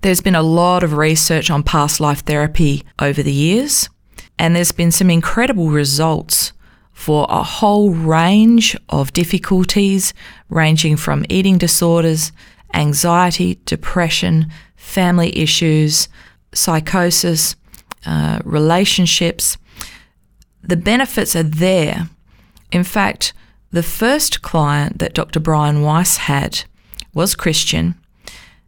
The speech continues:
and while she was in her conscious mind, did not believe in reincarnation at all. But while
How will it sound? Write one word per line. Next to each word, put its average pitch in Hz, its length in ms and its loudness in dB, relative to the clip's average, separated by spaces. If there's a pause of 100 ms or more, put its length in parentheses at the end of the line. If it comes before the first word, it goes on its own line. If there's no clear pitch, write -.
(180)
and 165 180 2
while 226 180 2
she - 140 -2
was 202 140 2
in 190 80 4
her 160 80 0
conscious 190 520 0
mind, 151 280 0
did 202 180 2
not 196 320 4
believe 160 840 0 (540)
in 156 140 4
reincarnation 156 840 0 (100)
at 165 280 -2
all. 147 320 -2 (1400)
But - 200 -2
while 247 600 2